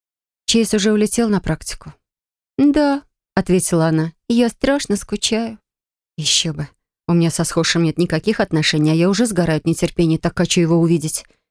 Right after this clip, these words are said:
И я, и Ники купили абсенту новые зимние вещи. Различные кофточки и пинетки, кукольные, которые он носил с превеликим удовольствием.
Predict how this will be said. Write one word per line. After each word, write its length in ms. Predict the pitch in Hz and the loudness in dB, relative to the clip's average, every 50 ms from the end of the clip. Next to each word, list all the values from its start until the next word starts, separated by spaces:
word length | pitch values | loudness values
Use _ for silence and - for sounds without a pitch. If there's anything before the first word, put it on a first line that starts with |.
| _ _ _ _ _ _ _ | _ _ _ _ _ _ _
И 80 | - 233 | 2 4
я, 200 | 247 269 277 254 | 4 4 4 4
и 60 | 233 | 4
Ники 260 | 226 247 247 - 214 | 4 2 2 2 0
купили 320 | 190 - 208 190 220 208 190 | -2 0 0 0 2 2 2
абсенту 460 | 180 175 - - 208 196 185 - 185 | 2 0 0 0 0 0 0 0 2
новые 320 | 185 190 185 165 165 170 | 2 2 2 2 2 0
зимние 340 | 165 170 175 170 170 170 170 | 2 2 2 2 2 2 2
вещи. 380 | 151 143 131 - - - - - _ _ _ _ _ _ - | 2 0 0 0 -2 -4 -4 -8 _ _ _ _ _ _ -4
Различные 440 | - 269 - 160 - - - 147 156 | -2 0 0 0 0 0 -2 -2 -2
кофточки 440 | - 247 - - - - - - 156 | -2 -4 -4 -4 -6 -6 -4 -4 -4
и 40 | |
пинетки, 540 | - - 156 165 190 214 - - - 180 165 - _ _ _ | -2 0 0 2 2 0 -2 -6 -10 -16 -16 -16 _ _ _
кукольные, 520 | - 165 - - 151 143 139 139 139 147 _ _ _ _ _ _ _ _ - | -4 -4 -2 -2 0 0 0 0 -2 -6 _ _ _ _ _ _ _ _ -2
которые 520 | 226 220 - - - 262 269 254 254 - - | -2 -2 -2 0 0 2 4 4 2 2 2
он 160 | 196 190 185 | 2 2 2
носил 340 | 175 170 170 - - 202 185 | 2 2 0 0 0 0 0
с 80 | - | 0
превеликим 520 | - - 156 151 151 165 190 185 - 147 151 | -2 0 0 2 2 0 0 -2 -2 -2 -2
удовольствием. 600 | 147 156 156 147 147 - - - - - 151 | 0 0 0 -2 -2 -4 -6 -6 -8 -8 -8